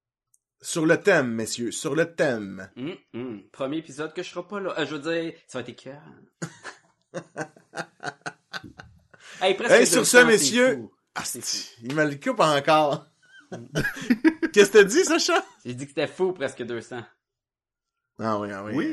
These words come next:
Speaker 1: Euh, écoute, euh, on est, on est bons, les gars, d'avoir fait ça. Vous êtes bons, les auditeurs, nous avons écouté pendant deux cents épisodes.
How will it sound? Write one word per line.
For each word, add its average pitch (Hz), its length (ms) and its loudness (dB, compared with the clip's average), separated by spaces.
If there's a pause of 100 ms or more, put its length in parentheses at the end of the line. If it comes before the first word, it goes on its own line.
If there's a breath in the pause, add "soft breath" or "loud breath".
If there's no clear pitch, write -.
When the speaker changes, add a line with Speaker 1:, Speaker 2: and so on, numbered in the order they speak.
(140)
Speaker 1:
Euh, - 80 -20 (960)
écoute, 135 300 -2
euh, 113 160 0
on 113 280 -6
est, 117 280 -4 (260 soft breath)
on 147 260 0
est 151 140 4
bons, 156 380 0
les 135 160 4
gars, 139 100 4
d'avoir 123 320 0
fait 123 300 -4
ça. 160 160 -4
Vous 147 180 -2
êtes 160 140 0
bons, 202 140 2
les 170 120 2
auditeurs, 156 400 0
nous 139 100 -4
avons 127 140 -2
écouté 123 260 -6
pendant 117 220 -2
deux 120 280 -2
cents 127 200 -6
épisodes. 113 560 -8